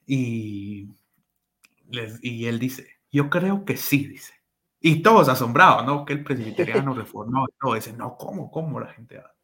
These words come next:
Speaker 1: En sus mentes, me imagino yo, ¿va? Pero sí, el asombro de la gente, ¿va? Y dicen, "Sí, yo creo que es un movimiento que viene de parte de Dios".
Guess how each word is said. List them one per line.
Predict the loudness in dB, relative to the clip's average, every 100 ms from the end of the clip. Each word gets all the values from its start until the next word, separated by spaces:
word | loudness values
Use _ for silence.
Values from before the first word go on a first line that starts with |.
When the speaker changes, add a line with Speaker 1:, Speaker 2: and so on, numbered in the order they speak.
| -10
Speaker 1:
En | -10
sus | -8 -6
mentes, | -4 -4 -8
me | -18
imagino | -20 -18 -18 -18
yo, | -20 -20
¿va? | _ _ -4
Pero | -2 0
sí, | -2 -6 -6 -8 -12 -20 _ _ _
el | -6 -2 -2 -4
asombro | 0 0 2 -2
de |
la | -6
gente, | -14 -20 -20
¿va? | _ _ _ _ _ _ _ _ _
Y | 0
dicen, | 0 2 -2 -4 -8 -18 _ _ _ _
"Sí, | -2 2 4 2
yo | 0
creo | 0 0
que | 0
es | -2 -2
un | -2
movimiento | 0 0 -2 -6 -8 -8
que | -6
viene | -6 -8 -8
de | -8
parte | -12 -18 -16 -12
de | -10 -8
Dios". | -10 -12 -20 _